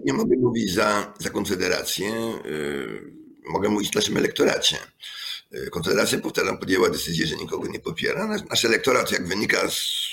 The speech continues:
ja nie wiem, czy z wiarygodnych badań, y, w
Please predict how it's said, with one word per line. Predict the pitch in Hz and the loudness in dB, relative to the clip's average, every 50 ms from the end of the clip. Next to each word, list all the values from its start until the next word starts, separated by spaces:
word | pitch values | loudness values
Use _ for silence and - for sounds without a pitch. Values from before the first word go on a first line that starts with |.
| - | -6
ja | - 73 78 | -4 -2 -2
nie | 90 90 | 0 0
wiem, | 92 90 - | -2 0 0
czy | - 76 | -2 -2
z | 78 | 0
wiarygodnych | 76 80 82 85 85 98 90 85 90 78 76 | 0 0 0 2 2 2 2 0 -4 -4 0
badań, | 80 85 87 90 85 87 95 - _ - - - - - - - _ - | 0 0 0 0 -2 -2 -4 -8 _ -12 -10 -8 -8 -8 -8 -10 _ -8
y, | - 69 71 67 67 64 55 50 - | -4 -2 0 2 0 0 -2 -4 -10
w | - - - - - - - - _ | -12 -10 -10 -10 -10 -10 -12 -14 _